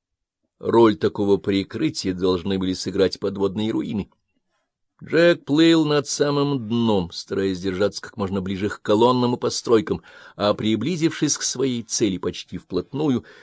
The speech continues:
и вовсе начал двигаться зигзагами, перемещаясь от одного укрытия к другому и стараясь, чтобы между ним и катером Спенглера всё время находилась какая-нибудь стена.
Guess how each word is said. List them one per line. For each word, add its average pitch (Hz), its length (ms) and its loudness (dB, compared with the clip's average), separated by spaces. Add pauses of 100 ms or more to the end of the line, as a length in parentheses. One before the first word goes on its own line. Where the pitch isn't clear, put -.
(140)
и 98 140 -6
вовсе 135 420 -2
начал 107 400 -2
двигаться 104 480 -4
зигзагами, 98 880 -2 (460)
перемещаясь 95 640 0
от - 120 -14
одного 104 440 4
укрытия 131 400 0
к 123 80 -8
другому 117 440 2
и 92 40 -4
стараясь, 98 340 0
чтобы - 260 -4 (480)
между 101 240 0
ним 117 280 4
и 117 60 4
катером 110 420 2
Спенглера 113 580 2 (260)
всё - 200 -2
время 104 200 0
находилась 101 420 -4
какая-нибудь 104 420 -4
стена. 98 360 -2